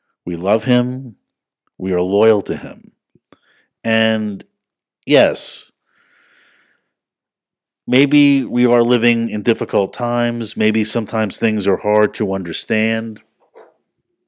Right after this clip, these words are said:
And I'm not suggesting somehow that, that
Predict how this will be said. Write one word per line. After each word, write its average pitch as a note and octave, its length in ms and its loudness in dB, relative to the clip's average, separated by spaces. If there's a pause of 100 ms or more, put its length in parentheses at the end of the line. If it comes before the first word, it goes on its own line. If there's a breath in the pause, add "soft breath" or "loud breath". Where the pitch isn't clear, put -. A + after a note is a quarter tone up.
(680 loud breath)
And G#2+ 100 -4
I'm G#2 100 -2
not A2 200 0
suggesting G2+ 560 -2
somehow G2+ 540 -2
that, F#2 360 -2
that F2 280 -6